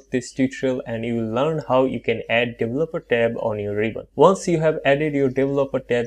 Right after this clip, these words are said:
here, click on Visual Basic, click Insert and click Module. Now you'll have to write a simple code, which I have already written.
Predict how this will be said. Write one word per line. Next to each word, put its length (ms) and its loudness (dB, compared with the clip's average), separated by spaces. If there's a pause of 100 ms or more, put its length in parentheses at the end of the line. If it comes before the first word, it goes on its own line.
here, 320 0 (100)
click 240 0
on 180 0
Visual 380 0
Basic, 580 -2
click 220 0
Insert 680 -2
and 260 -2 (100)
click 220 -6
Module. 440 -4 (540)
Now 280 6
you'll 260 4
have 280 -2
to 120 0
write 260 2
a 60 0
simple 440 -4
code, 440 0
which 260 -4
I 120 -2
have 240 -6
already 380 -4
written. 520 -4